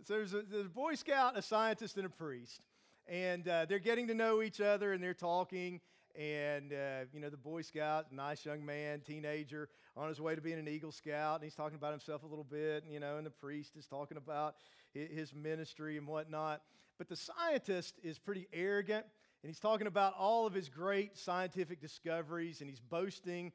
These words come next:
about what a genius he is and, and, and these kind of things. And so they're talking, they're going along, everything's fine until, uh, s-,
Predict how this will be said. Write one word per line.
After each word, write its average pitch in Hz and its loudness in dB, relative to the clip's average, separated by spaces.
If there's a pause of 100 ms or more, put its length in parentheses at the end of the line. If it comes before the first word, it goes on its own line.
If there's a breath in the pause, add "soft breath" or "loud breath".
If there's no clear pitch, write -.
(220 soft breath)
about 160 0
what 160 0
a 151 -6
genius 165 -6
he 160 -2
is 160 0 (300 soft breath)
and, 151 -2
and, 160 -6
and 165 -8
these 170 -4
kind 175 0
of 165 -4
things. 165 -2
And 147 -10
so 165 -2 (260 soft breath)
they're 220 4
talking, 220 4
they're 196 2
going 202 0
along, 196 2
everything's 269 -4
fine 190 0 (340 soft breath)
until, 208 2 (220 soft breath)
uh, 156 2 (180)
s-, - -14